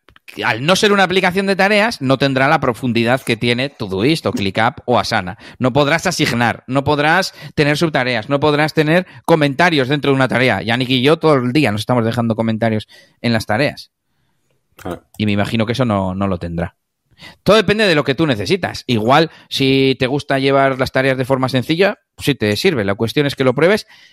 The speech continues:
Speaker 1: y lo importante que hacemos hoy es que tengáis en cuenta qué cosas os pueden hacer falta, ¿no? Eh, gracias. ¿Y qué tal Slack? Nos dice Eduardo. Eh, para mí Slack es una herramienta de comunicación.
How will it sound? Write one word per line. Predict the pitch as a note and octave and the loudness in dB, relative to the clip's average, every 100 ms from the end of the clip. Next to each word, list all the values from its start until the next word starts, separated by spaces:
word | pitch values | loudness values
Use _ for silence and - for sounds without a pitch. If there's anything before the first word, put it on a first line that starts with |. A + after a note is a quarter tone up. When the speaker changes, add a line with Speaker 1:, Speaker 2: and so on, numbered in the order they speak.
| _ | _
Speaker 1:
y | C3+ | -2
lo | C3+ | -2
importante | A#2 B2 A#2 B2+ B2+ | 0 0 0 -2 0
que | C3 C3 | 2 0
hacemos | B2 C#3 C3 | 0 0 2
hoy | D#3 G3+ - | 0 0 -2
es | C#3 | -4
que | C#3 | -2
tengáis | C3 B2+ C3+ B2+ | -2 0 0 0
en | C3+ | 0
cuenta | C3+ C3+ D#3 - | 0 0 -2 -4
qué | C3+ | -12
cosas | - C#3+ B2+ D3 - - | -4 -2 -2 -6 -12 -8
os | A2 - | -6 -2
pueden | A#2+ G#2+ | -2 -2
hacer | F#2+ F#2 | -4 -8
falta, | F#2 G2 F2 G#2+ | -6 -8 -8 -10
¿no? | F3 _ _ _ - - - - _ _ _ _ _ _ _ _ - | -10 _ _ _ -20 -18 -18 -20 _ _ _ _ _ _ _ _ 0
Eh, | D#3+ D3+ D3+ | 2 4 2
gracias. | C#3 G#3 G#3+ A#3+ B3 B3+ - - - | 2 -2 0 2 2 0 -4 -10 -4
¿Y | F3+ F#3 G3+ G3+ G3+ G3 | -2 0 0 0 0 0
qué | F#3+ | 0
tal | F#3+ G3 G3 - | 2 2 0 -2
Slack? | E3+ - G#3 G3+ | -4 -2 -4 -4
Nos | D#3 D3+ | -2 -2
dice | D#3 E3+ F#3+ F#3 F3+ - - | 0 2 2 2 2 -6 -8
Eduardo. | - C3+ E3 C3 F2+ - _ _ _ _ | 0 4 4 4 -2 -10 _ _ _ _
Eh, | C#3+ C3 B2+ B2+ - | 2 4 2 0 -2
para | - B2+ C3+ | -2 0 0
mí | E3+ | 0
Slack | D3 D#3 D3 | 2 0 0
es | - | -2
una | C#3+ C#3 | 0 2
herramienta | C3 C#3 B2+ B2+ | 2 0 2 2
de | B2+ B2 - | 2 0 -2
comunicación. | - B2+ B2 A#2 G#2 E3 A3+ | -2 0 0 -2 0 0 0